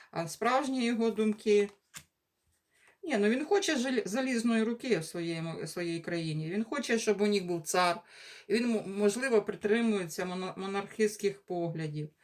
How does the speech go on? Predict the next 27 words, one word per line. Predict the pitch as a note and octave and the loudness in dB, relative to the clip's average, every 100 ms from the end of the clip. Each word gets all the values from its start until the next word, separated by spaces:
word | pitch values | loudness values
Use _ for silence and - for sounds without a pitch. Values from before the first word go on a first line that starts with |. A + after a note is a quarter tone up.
| - - - - _ _ - | -20 -20 -20 -20 _ _ -10
М, | E3 F#3 F3 F3 E3+ | -6 -4 -4 -6 -10
в | |
принципі, | - G4 G#4 F4+ C4 - E4 D4 | -2 0 2 2 0 0 0 0
в | C#4 | 0
нього | C#4+ D4 C#4 | 0 0 0
так | C4 C4 | 0 0
не | B3+ B3+ | 0 0
розходяться | C4 - B3+ A3+ F#3+ - F#3 | 0 -2 2 4 4 0 -2
те, | G3 F#3 | 0 0
що | G3+ | 0
він | G3 F#3+ E3+ | 0 0 -4
віщає | F3 G3+ - G#3+ F#3 | -8 -6 -2 -2 0
на | F3+ | -6
толпу, | E3 F#3+ F#3+ C4+ | -6 -8 -6 -4
но | A#3 G#3+ | 0 0
совість | - D4 D4+ D4 - | -2 -2 -2 -4 -2
мучає. | B3 G3 - D#3 - - - - - - | 0 0 -2 -6 -8 -16 -20 -20 -18 -8
Можливо, | F#3+ A#3+ C#4+ A#3+ | -2 0 0 -2
тому | C4 C4 C4+ | 0 0 -2
що | C#4 C4 | -2 -2
ти | B3+ C4 | 0 -2
не | A#3+ | -2
пішов, | A#3 A#3+ - A#3 - | -2 -4 -2 -2 2
ти, | G#3 G3+ - - | 4 4 0 -4
ти | B3 | 0
обрав | A#3+ A3 C4+ C4+ B3+ | 0 4 4 4 2
популізм, | A#3 A3 A#3+ A#3+ D4+ D4+ A3+ F#3 | -4 -2 -2 0 -2 -2 -2 -4